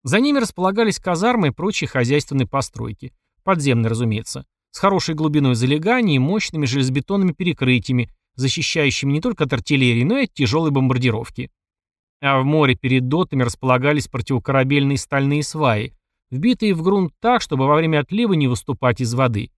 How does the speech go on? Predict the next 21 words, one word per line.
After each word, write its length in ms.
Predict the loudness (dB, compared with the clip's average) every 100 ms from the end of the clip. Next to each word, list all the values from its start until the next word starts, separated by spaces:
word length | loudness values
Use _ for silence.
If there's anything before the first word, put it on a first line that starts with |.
| _ _ _ _ _ _
Не 140 | -6 0
так, 160 | 0
чтобы 180 | 0 0
они 120 | 0
сильно 300 | 0 0 0
были 200 | 0 0
опасны, 520 | 0 -2 -6 -6 -10 -12 _ _
но 200 | -2 0
обшивку 440 | 0 0 -4 -4 -10
вспороть 440 | -4 0 0 0
могли. 440 | 0 0 -2 -4 -10 _ _ _ -2
Они 180 | 2 2
располагались 580 | 0 0 2 2 0
в 40 | 0
шахматном 540 | 0 0 -2 -4 -2
порядке, 440 | 2 2 2 0 -2
уходя 320 | 0 2 2
на 80 | 2
глубину 400 | 0 2 2 0
четырёх 420 | -2 0 0 0
рядов. 340 | -2 -2 -6